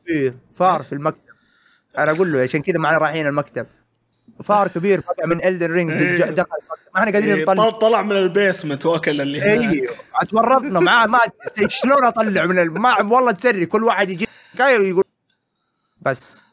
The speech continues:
Speaker 1: إلين لما نحلها إن شاء الله.
Speaker 2: آه، يا، صعب، صعب إن نرجع المكتب وأشياء زي كذا، يعني، إذا كذا نقدر نستمر، خلينا نقول.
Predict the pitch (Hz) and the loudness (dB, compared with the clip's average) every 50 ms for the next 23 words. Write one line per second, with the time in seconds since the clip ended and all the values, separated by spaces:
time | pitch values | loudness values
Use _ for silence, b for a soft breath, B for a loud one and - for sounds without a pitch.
0 | _ _ - 175 233 254 240 226 214 185 - 165 156 123 107 104 104 - - 90 | _ _ -2 0 0 2 2 0 0 -2 -2 -2 -4 -4 -6 -10 -12 -12 -12 -12
1 | 82 - - - 165 170 170 170 170 170 175 185 190 165 151 147 147 151 147 - | -12 -12 -8 -6 -4 -2 -2 -2 -2 -2 0 0 0 0 0 -2 -2 -4 -4 -2
2 | 202 196 185 180 190 185 - 233 214 196 190 160 156 151 147 143 139 143 139 139 | -2 -2 -2 -2 -4 -4 -4 -2 -2 -2 -2 -4 -6 -8 -10 -10 -12 -12 -14 -12
3 | 139 - 120 123 127 127 123 123 - - 127 123 120 120 120 - - 131 131 120 | -8 -6 -6 -6 -6 -6 -10 -10 -10 -12 -10 -10 -10 -10 -12 -12 -12 -14 -14 -14
4 | 131 - - 123 127 127 123 127 123 127 135 135 131 117 82 110 139 151 151 139 | -14 -14 -12 -12 -10 -10 -10 -8 -8 -8 -6 -4 -4 -4 -4 -6 -6 -8 -8 -8
5 | - - _ _ _ _ _ _ _ _ _ _ _ _ _ _ _ _ _ _ | -10 -16 _ _ _ _ _ _ _ _ _ _ _ _ _ _ _ _ _ _
6 | _ _ _ _ - 294 294 262 247 226 220 196 175 190 165 156 147 135 - - | _ _ _ _ -2 0 2 2 2 0 -2 -2 -2 -2 -2 -2 -4 -4 -4 -4
7 | 147 131 117 139 - - 120 117 110 113 117 117 - | -4 -4 -4 -6 -10 -10 -10 -10 -10 -12 -14 -16 -18